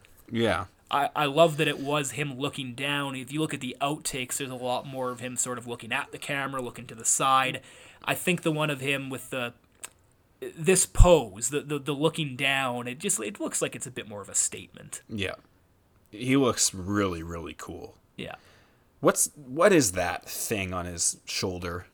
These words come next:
Speaker 1: on his shoulder blade, or not blade, but the, you know, collarbone. That's it. Like, what is that? It's like an oil spill, or it's like a, like, what the hell?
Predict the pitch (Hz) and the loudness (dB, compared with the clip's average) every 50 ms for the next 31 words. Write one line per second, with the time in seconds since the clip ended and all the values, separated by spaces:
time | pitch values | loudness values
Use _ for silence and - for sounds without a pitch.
0 | - 120 101 92 90 82 85 - - _ _ _ _ _ _ _ - - _ _ | -16 -14 -12 -10 -8 -6 -6 -8 -8 _ _ _ _ _ _ _ -20 -20 _ _
1 | _ _ _ _ _ - - _ _ - _ _ - - - - - - - - | _ _ _ _ _ -20 -20 _ _ -20 _ _ -20 -20 -20 -20 -14 -8 -4 0
2 | 110 107 104 98 92 87 82 87 87 87 87 90 87 87 87 87 85 71 107 110 | 0 0 0 0 -2 -2 -4 -4 -4 -4 -4 -4 -4 -6 -6 -8 -8 -8 -6 -4
3 | 110 101 85 87 92 95 92 92 92 87 85 85 87 87 90 92 87 - - 87 | -4 -4 -6 -6 -6 -4 -4 -2 -2 -4 -6 -8 -8 -6 -6 -6 -6 -4 -4 -4
4 | 85 82 85 - _ _ _ - 110 85 78 80 92 - - - _ _ - - | -4 -4 -8 -12 _ _ _ -12 -10 -8 -8 -8 -10 -12 -14 -20 _ _ -20 -18
5 | - - - 151 147 117 95 85 82 78 76 - - - _ - 98 90 - - | -4 2 6 6 8 8 6 4 0 -6 -10 -12 -16 -16 _ -8 -8 -6 -4 -4
6 | 76 67 53 - - _ - - _ _ _ _ _ _ - - 185 208 208 233 | -6 -6 -10 -14 -18 _ -20 -20 _ _ _ _ _ _ -4 -2 0 6 8 8
7 | 226 - 214 208 156 107 85 80 - - - - - - 123 117 127 117 107 113 | 10 12 12 10 10 6 0 -2 -4 -4 -10 -10 -10 0 6 6 6 6 6 2
8 | 110 - 139 123 123 139 156 139 - - - - - - 104 95 90 85 85 92 | 0 0 2 6 10 10 10 10 10 6 2 2 2 0 -2 0 0 -2 -6 -8
9 | - - 104 101 98 90 92 90 - 110 113 107 - - - 107 98 - 107 101 | -10 -8 -6 -4 -4 -4 -6 -8 -10 -8 -4 0 2 2 2 2 0 -2 -2 -4
10 | 95 90 90 - _ _ _ _ _ _ _ _ _ _ _ _ _ _ - - | -4 -6 -10 -12 _ _ _ _ _ _ _ _ _ _ _ _ _ _ -14 -14
11 | 139 147 170 208 208 - - 185 160 - - - - 160 170 143 - - | -12 -10 -8 -10 -8 -6 -8 -8 -8 -8 -10 -4 -2 -2 -2 -2 -4 -8